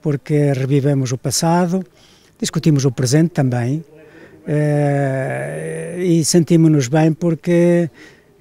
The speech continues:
eh, acho que criamos uma amizade muito sólida, eh, e nós não temos, eh, eh, que tricas nenhumas uns com os outros, apesar de, eh, sermos de partidos diferentes, isso nunca obstou, pelo contrário, acho que cimentou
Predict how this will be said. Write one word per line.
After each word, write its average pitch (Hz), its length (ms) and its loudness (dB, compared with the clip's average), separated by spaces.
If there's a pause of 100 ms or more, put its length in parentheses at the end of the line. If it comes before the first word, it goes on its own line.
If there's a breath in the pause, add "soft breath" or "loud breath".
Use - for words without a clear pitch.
eh, 170 160 -2 (120)
acho 180 280 -2
que - 80 -20
criamos 175 360 2
uma 175 260 2
amizade 165 420 2
muito 170 200 2
sólida, 180 600 0 (600 loud breath)
eh, 170 800 0
e 165 40 -2
nós 170 220 0
não 170 80 2
temos, 160 500 2
eh, 156 480 0 (560 loud breath)
eh, 147 1400 -4
que - 80 -16
tricas 165 540 0
nenhumas 156 500 0
uns 156 240 -2
com 160 140 -4
os 139 140 -2
outros, 170 180 -2
apesar 160 320 -4
de, 151 260 -4
eh, 156 360 -2 (440 loud breath)
sermos 151 460 -2
de 127 80 -14
partidos 143 320 -4
diferentes, 147 480 -4
isso 165 220 -2
nunca 170 200 2
obstou, 165 400 -2
pelo 170 160 -10
contrário, 160 680 -4 (220)
acho 170 180 -4
que - 80 -8
cimentou 175 540 2